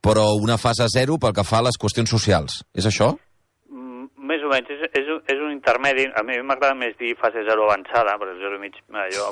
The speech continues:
Speaker 2: quan parlem de fases, però, però, bueno, aquesta fase zero i mig o zero avançada és el que fèiem fins ara,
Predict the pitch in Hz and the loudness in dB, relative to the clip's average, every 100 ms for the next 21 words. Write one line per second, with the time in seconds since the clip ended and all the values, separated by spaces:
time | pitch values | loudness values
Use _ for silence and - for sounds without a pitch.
0 | 95 95 98 101 104 98 110 101 104 - | -6 -2 0 0 0 0 2 0 -2 -2
1 | 95 90 - - - 101 113 101 110 123 | 0 0 -2 -14 -2 2 4 2 0 -2
2 | 135 131 123 120 117 120 113 113 113 110 | -2 0 0 0 -2 -4 -4 -2 0 2
3 | 110 107 139 147 120 92 - _ - 104 | 0 0 0 2 0 -2 -10 _ -10 -4
4 | 101 104 131 120 113 101 92 110 | -2 0 0 0 -6 0 0 2